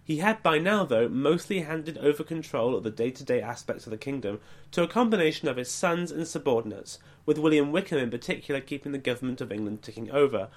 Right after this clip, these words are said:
while his son, the Black Prince, took care of the fighting in France. In thirteen sixty-nine, the war in France ignited, but this conflict was not destined to go as well for England as the previous war had gone.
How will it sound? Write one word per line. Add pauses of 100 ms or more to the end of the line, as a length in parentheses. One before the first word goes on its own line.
(260)
while
his
son,
the
Black
Prince, (220)
took
care
of
the
fighting
in
France. (640)
In
thirteen
sixty-nine,
the
war
in
France
ignited, (340)
but
this
conflict
was
not
destined
to
go
as
well
for
England
as
the
previous
war
had
gone.